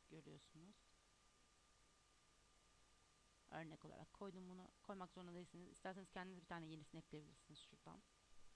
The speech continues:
Sonra duvar kağıdına bakıyorum. Duvar kağıdını görüyorsunuz şu an böyle bir, e, beyaz gri gibi bir şey.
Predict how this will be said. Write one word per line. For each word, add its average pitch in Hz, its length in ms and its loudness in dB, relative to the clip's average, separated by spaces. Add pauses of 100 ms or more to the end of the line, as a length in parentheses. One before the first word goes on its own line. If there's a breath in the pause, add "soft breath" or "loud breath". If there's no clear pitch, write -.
(540 loud breath)
Sonra 208 340 8 (200)
duvar 254 280 12
kağıdına 185 380 10
bakıyorum. 160 360 0
Duvar 240 220 12
kağıdını 240 280 10
görüyorsunuz 240 340 6
şu 226 140 8
an 220 160 12
böyle 196 240 8
bir, 220 200 10 (300)
e, 170 560 4 (440)
beyaz 175 380 10
gri 175 280 6
gibi 147 200 0
bir 151 60 -2
şey. - 220 2